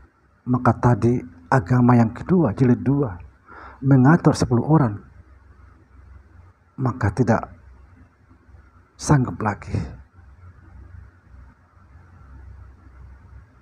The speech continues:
mengatasi. Maka turun lagi agama,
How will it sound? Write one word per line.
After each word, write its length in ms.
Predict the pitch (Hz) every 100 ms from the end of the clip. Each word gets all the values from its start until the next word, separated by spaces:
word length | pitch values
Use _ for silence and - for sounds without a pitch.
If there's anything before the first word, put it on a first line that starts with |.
| _ - - _ _ - - - - - - -
mengatasi. 880 | 123 123 120 123 123 123 104 - - 95 85 - - - - -
Maka 320 | 147 139 123
turun 320 | 185 214 185
lagi 240 | 160 127 139 - - - - - - _ - - - - - - - - - -
agama, 640 | - 135 - 113 104 87